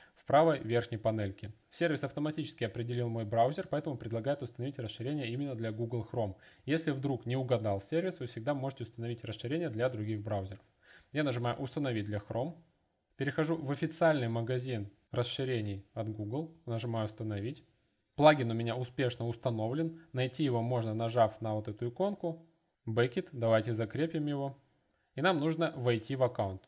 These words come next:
Давайте это сделаем. Готово. Что делать теперь?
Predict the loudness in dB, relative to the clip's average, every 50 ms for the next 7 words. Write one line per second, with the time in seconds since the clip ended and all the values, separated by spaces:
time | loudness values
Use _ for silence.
0 | _ -8 -4 -2 0 0 0 -2 -4 -6 -6 -6 -8 -6 -4 -2 0 0 0 -2
1 | -4 -6 -10 -16 _ _ _ _ _ _ _ _ _ _ _ _ _ _ _ 0
2 | 4 4 4 4 4 0 -2 -2 -2 -6 -8 _ -20 -20 -20 _ -14 -14 -14 -8
3 | -2 0 2 2 2 0 -2 -6 -6 -2 2 4 4 4 2 0 -2 -6 -4 -4
4 | -4 -4 -4